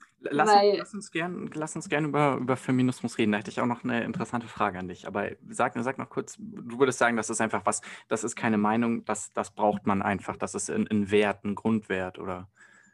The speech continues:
Speaker 2: Ja, ich vor allem für junge Mädchen, die den Sinn dahinter vielleicht noch gar nicht greifen können.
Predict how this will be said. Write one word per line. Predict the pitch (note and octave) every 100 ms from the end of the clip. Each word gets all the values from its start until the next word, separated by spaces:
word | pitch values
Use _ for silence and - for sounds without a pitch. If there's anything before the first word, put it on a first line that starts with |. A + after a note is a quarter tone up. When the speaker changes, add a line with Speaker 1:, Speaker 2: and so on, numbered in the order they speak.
| _
Speaker 2:
Ja, | B3 A#3+ C4 D#4+ D4 -
ich | B3+ -
vor | - A#3
allem | A#3+ C4+ C4+ B3 -
für | - C4
junge | B3 C4 C4
Mädchen, | B3+ C#4+ - - C4 C4 B3+ - -
die | A#3 A#3+ A#3+ A#3+ A#3 - _ -
den | A3+ A#3 A#3
Sinn | B3
dahinter | D4+ C4 A#3 A#3 B3 G#3+ G#3 -
vielleicht | A#3 A#3
noch | A#3+
gar | B3+ A3+
nicht | A#3+ A#3
greifen | A3+ A#3 C#4 D4
können. | C4+ A#3 A3 A#3 C4